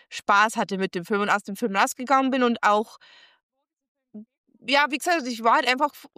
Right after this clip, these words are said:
froh, diesen Film gesehen zu haben, er hat Spaß gemacht und dieses Gefühl hätte ich halt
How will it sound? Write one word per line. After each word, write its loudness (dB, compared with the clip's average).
froh, 0
diesen -2
Film 0
gesehen -2
zu -6
haben, 2
er 2
hat -2
Spaß 0
gemacht -2
und -4
dieses -4
Gefühl -6
hätte -2
ich -14
halt 2